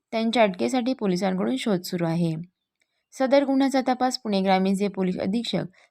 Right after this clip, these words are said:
संदीप सिंह गिल्ल, अप्पर पोलीस अधीक्षक रमेश चोपडे, उपविभागीय पोलीस अधिकारी जुन्नर रवींद्र चौधर तसेच नारंगाव पोलीस स्टेशनचे प्रभारी अधिकारी महादेव शेलार यांच्या मार्गदर्शनाखाली पोलीस उपनिरीक्षक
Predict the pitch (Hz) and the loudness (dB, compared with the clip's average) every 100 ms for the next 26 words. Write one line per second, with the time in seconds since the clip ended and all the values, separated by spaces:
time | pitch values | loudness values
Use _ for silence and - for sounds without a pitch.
0 | _ 247 233 226 214 - 226 226 233 240 | _ -2 0 0 -2 -4 -2 0 2 2
1 | 165 151 - _ _ - 214 208 262 262 | 2 -2 -8 _ _ -4 -4 -2 -4 0
2 | 254 254 233 240 - 240 240 - _ 208 | -2 0 -2 -2 0 0 0 -4 _ -2
3 | 196 190 185 233 240 196 160 165 _ _ | 0 2 0 -4 -2 -2 -4 -8 _ _
4 | _ - 233 277 269 254 254 233 254 226 | _ -6 0 0 2 2 2 2 -2 0
5 | 202 208 - 226 220 214 202 240 214 165 | -4 -2 -4 -2 0 0 -2 -2 0 -2
6 | 165 _ _ - 202 208 208 202 202 240 | -6 _ _ -2 0 2 2 0 2 0
7 | 208 165 160 _ _ _ 214 233 220 220 | 2 0 -2 _ _ _ -4 -4 0 2
8 | 214 233 277 269 254 247 247 247 240 233 | 2 2 0 0 0 0 -2 0 0 0
9 | 190 175 190 - 190 240 214 160 160 - | 0 2 0 0 0 0 0 -2 -8 -14
10 | _ - 208 202 190 196 196 233 196 - | _ -6 0 2 2 2 0 0 0 -2
11 | - _ _ - 240 240 285 262 233 226 | -6 _ _ -4 -2 2 4 4 4 2
12 | 233 247 233 233 233 240 208 185 185 - | 0 0 0 0 0 0 -2 -2 -2 -4
13 | 196 226 240 247 - | -6 -4 -4 -6 -6